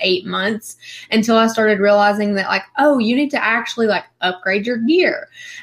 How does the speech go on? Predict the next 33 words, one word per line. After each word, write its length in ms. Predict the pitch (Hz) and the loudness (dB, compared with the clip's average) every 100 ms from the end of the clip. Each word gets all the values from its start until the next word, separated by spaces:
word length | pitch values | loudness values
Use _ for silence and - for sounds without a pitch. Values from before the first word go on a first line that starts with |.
| - | -2
And 180 | 240 | 0
so 140 | 254 277 | 2 2
the 140 | 269 | 2
reason 360 | 233 262 302 415 | 2 2 2 2
that 140 | 403 | 2
I 120 | 330 | 0
say 260 | 311 294 277 | 0 0 0
gear 300 | 196 226 220 | 0 2 2
isn't 420 | - 226 214 - | 2 2 0 0
everything 580 | 190 202 226 226 247 240 | -2 0 -2 -2 -4 -2
is 160 | 226 220 | -2 -2
because 320 | 233 226 220 | 0 -2 0
if 240 | 220 220 | -2 -2
you, 240 | 208 240 311 | -2 -2 0
like, 260 | 339 320 - _ - | 0 0 -4 _ 0
not, 340 | 226 220 254 - - 208 | 2 4 2 -2 -12 -4
you 140 | 240 | 0
know, 260 | 226 185 185 - | 2 2 -2 -4
bad 460 | 196 208 190 202 | -2 2 2 0
if 160 | 214 208 | -2 -4
you 100 | 202 | 0
do 220 | 202 202 | 2 2
start 320 | 202 185 180 | 0 -2 -2
with 120 | 196 | -4
a 60 | 190 | -4
great 300 | 185 175 165 | -2 -2 -2
camera 320 | 208 190 185 | -4 -4 -4
and 120 | 180 | -4
great 240 | 190 180 196 | -2 -4 -4
setup, 320 | 190 175 - | -4 -4 -2
that's 220 | 175 185 | -4 -4
awesome. 460 | 175 190 185 190 185 | -4 -4 -4 -6 -2
But 300 | 262 262 220 | 0 2 0